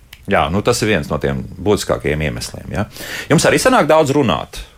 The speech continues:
un, un pārliecināt, vai, vai faktiski tomēr sievietes piekrīt un, un, un saka, jā,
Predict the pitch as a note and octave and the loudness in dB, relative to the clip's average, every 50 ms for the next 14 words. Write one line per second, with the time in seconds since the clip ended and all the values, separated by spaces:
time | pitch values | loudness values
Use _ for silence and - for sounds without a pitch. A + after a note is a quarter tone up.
0 | _ _ - - - E2+ F2 F#2 F2+ F#2 F2+ F#2 F2+ - F#2+ F#2+ G#2 A2+ F2 D#2+ | _ _ -18 -12 -8 -6 -6 -4 -4 -4 -4 -4 0 2 4 4 4 4 2 0
1 | - - E2 D#2 D#2+ - G2 G#2+ G#2+ G#2 G#2 A2 G#2+ G#2 G2 - A#2+ A#2+ - - | 0 -4 -4 -4 -2 0 0 2 2 2 2 2 2 2 2 0 -2 -4 -2 -4
2 | G2+ - - - G#2+ G2+ F#2+ F#2 F#2+ F#2 F2+ F#2+ F#2 - G2+ G#2+ A2 F2+ E2 - | -8 -8 -4 -4 -2 0 0 0 0 -2 -4 -6 -6 -4 -2 0 2 0 0 0
3 | - - - G#2 F2+ D#2 - - - G2+ F2 - - G#1+ G1+ - - - - B1 | -2 -2 -2 0 0 0 -2 0 0 0 0 0 -4 -8 -8 -8 -12 -12 -10 -10
4 | B1 - - - - - - - - - - - - - - E2+ - - F#2 F2+ | -10 -10 -12 -12 -12 -12 -12 -12 -10 -10 -10 -10 -8 -4 -4 -4 -2 0 2 2
5 | D2+ | 2